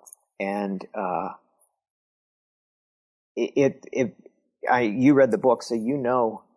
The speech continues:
what the official description was of what that battle was like, that aerial battle with planes blowing apart and, and flyers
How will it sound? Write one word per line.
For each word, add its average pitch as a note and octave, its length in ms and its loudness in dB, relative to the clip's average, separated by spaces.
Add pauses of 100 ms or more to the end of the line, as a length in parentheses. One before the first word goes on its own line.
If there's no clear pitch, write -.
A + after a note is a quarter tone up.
(380)
what B2 460 0
the A2+ 140 -2
official D3 440 -2
description A#2 560 -2
was G2+ 280 0
of F2+ 120 -6
what G#2 280 0
that G#2+ 280 2
battle G2 240 2
was G2+ 220 -6
like, G#2 260 0
that G#2 240 0
aerial A2 400 2
battle F#2+ 480 0 (320)
with A#2 320 0 (680)
planes C3+ 440 -2
blowing A#2 420 4
apart A2+ 580 0
and, A2+ 360 -8
and G#2+ 380 -8 (420)
flyers B2+ 720 2